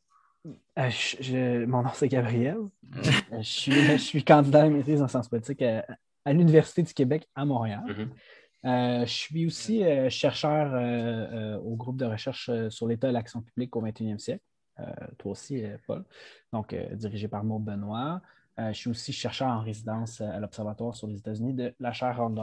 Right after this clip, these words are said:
Speaker 1: Durand. Et, euh, voilà. C'est, c'est, c'est ça, c'est, c'est mes affiliations. Après ça, euh,
Speaker 2: Parfait. Ouais, c'est ça. Pour que les gens qui, qui nous écoutent, là, on, on est des collègues de, des collègues, euh,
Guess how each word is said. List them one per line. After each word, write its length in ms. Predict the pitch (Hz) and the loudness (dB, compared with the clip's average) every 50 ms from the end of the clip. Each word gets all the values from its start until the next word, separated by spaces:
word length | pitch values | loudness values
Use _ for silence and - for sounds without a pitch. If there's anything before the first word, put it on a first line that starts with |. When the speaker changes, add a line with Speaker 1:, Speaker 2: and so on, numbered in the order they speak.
| 107 104 | -6 -8
Speaker 1:
Durand. 340 | - 95 107 135 214 262 - _ _ _ _ _ _ _ _ _ _ _ _ _ - - - _ _ - | -8 -8 -6 -6 -8 -8 -10 _ _ _ _ _ _ _ _ _ _ _ _ _ -20 -20 -20 _ _ -2
Et, 280 | 123 120 120 117 113 | 2 2 4 4 2
euh, 440 | 107 104 101 101 101 98 95 98 98 98 | 0 0 -2 -2 -4 -4 -6 -6 -6 -6
voilà. 320 | 104 113 110 - - - _ _ _ _ _ _ _ _ | -4 -4 -4 -4 -6 -10 _ _ _ _ _ _ _ _
C'est, 200 | - - 110 107 | -14 -10 -10 -10
c'est, 220 | - - - 110 | -10 -10 -10 -12
c'est 320 | - - - - - - 113 | -12 -12 -18 -20 -14 -14 -14
ça, 180 | - - 139 | -8 -6 -8
c'est, 340 | - - 135 120 113 110 107 | -4 -2 0 0 0 0 -2
c'est 200 | 104 - 107 107 | -4 -4 -4 -2
mes 300 | 113 117 117 113 117 113 | -2 0 0 0 0 0
affiliations. 800 | 123 - - - 143 135 135 131 123 110 - - 139 180 185 165 | 0 -2 -2 -2 0 2 2 2 2 0 -2 -6 -6 -6 -6 -8
Après 200 | 139 - - 113 | -8 -6 -6 -6
ça, 180 | 110 - - 127 | -6 -6 -6 -6
euh, 200 | 120 113 107 110 - _ _ _ - - - - - - - 123 120 - | -6 -6 -8 -10 -12 _ _ _ -20 -20 -20 -20 -20 -18 -14 -14 -10 -8
Speaker 2:
Parfait. 240 | 104 107 - - - - | -8 -8 -8 -10 -6 2
Ouais, 180 | 117 127 131 131 | 6 8 8 8
c'est 140 | 127 131 | 8 6
ça. 120 | 127 143 123 | 6 6 4
Pour 140 | - 120 - | 4 2 0
que 80 | - | 0
les 120 | 120 117 110 | 0 2 2
gens 180 | 117 143 156 | 2 2 2
qui, 340 | 131 - 107 98 95 95 92 | 2 -2 -6 -6 -6 -10 -10
qui 140 | - - 90 | -10 -8 -8
nous 180 | 92 92 90 | -8 -6 -6
écoutent, 280 | 92 90 - 123 123 - | -6 -4 -4 -4 -2 -2
là, 80 | 120 104 | -2 -2
on, 260 | 98 92 90 90 - | -2 -4 -6 -6 -6
on 160 | - 101 98 | -4 -2 4
est 120 | 98 104 104 | 4 6 6
des 180 | 95 98 92 | 6 4 4
collègues 360 | - 110 98 95 104 107 107 98 | 6 4 6 8 6 4 6 4
de, 280 | 98 92 92 90 90 87 - | 4 4 4 4 2 0 -2
des 240 | - 95 92 - - | -2 -2 -2 -2 2
collègues, 520 | - 117 104 104 110 117 113 110 104 98 | 4 6 8 8 8 8 8 6 6 6
euh, 160 | 98 95 92 | 4 4 4